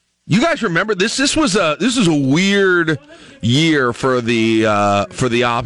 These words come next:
Oscars, but the Oscar did go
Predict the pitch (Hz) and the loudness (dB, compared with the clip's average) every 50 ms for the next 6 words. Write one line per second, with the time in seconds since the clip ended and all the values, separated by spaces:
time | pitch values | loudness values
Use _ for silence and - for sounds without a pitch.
0 | - - - 117 120 117 - - 87 76 71 78 85 - - - - - - - | -6 -6 -4 -4 -4 -4 -6 -6 -6 -4 -2 0 0 0 -2 -4 -6 -12 -18 -20
1 | - - _ _ _ _ _ 202 208 226 220 220 214 214 214 - _ - 139 135 | -20 -20 _ _ _ _ _ -20 -20 -20 -18 -18 -18 -18 -20 -6 _ -2 0 0
2 | 127 123 127 - - - - 127 127 123 135 131 131 - 147 175 214 220 - - | 0 -2 -2 -4 -8 -14 -8 -2 0 2 2 2 0 -2 -2 -4 -4 -4 -4 -4
3 | 165 143 123 113 110 101 87 - 165 226 233 170 139 123 120 170 196 196 156 120 | -4 -4 -4 -6 -10 -4 -2 0 0 0 0 -2 -2 -2 0 0 0 0 0 -2
4 | 101 98 104 117 117 | -2 0 0 0 -2